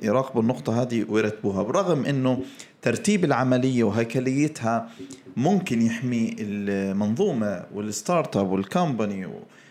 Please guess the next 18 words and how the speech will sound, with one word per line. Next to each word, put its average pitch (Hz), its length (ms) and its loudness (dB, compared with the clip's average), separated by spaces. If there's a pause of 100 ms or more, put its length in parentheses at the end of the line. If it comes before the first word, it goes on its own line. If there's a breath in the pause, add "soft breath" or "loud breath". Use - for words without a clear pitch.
(140 loud breath)
وأي 208 280 0
شيء 180 180 2
بنشتغل 139 440 -2
عليه 127 320 2
من 160 420 0
مشاكل 143 760 0 (220)
وتكاليف 120 1400 2
ضخمة 110 500 0 (320 loud breath)
ممكن 127 460 0
يسببها 117 760 0
إهمال 113 300 4
هذه 101 180 4
النقطة. 92 460 2 (460 loud breath)
فبتلاقي، 156 720 2
آه، 123 360 4
إنه 117 520 4
في - 140 -12
حالة 143 420 -2